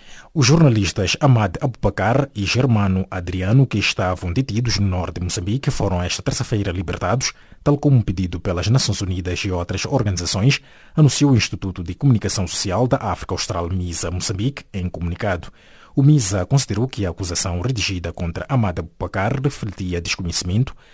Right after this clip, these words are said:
acerca do que é o trabalho jornalístico e pediu desde o início que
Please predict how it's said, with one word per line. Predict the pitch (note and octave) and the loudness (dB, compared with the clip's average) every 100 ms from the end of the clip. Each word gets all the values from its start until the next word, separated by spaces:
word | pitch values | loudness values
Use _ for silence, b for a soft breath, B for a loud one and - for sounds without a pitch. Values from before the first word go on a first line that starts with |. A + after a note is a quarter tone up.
| B B | B B
acerca | D#3+ - F2+ F2 | 0 2 -2 -4
do | F2 | -6
que | - G2 | -4 -4
é | E2+ | -2
o | E2+ | -2
trabalho | - A#2+ F#2+ F2 E2+ | -2 0 0 -2 -4
jornalístico | G2 F#2 F2 F2 - G2+ - | -6 -6 -6 -6 -6 -8 -10
e | G2+ | -8
pediu | D3+ F#2+ C3 | -6 0 0
desde | G2+ F2+ E2 - - | 2 -2 -4 -6 -8
o | F#2 | -6
início | F2+ F2 D#2+ - F#2 | -4 -4 -4 -6 -8
que | - | -10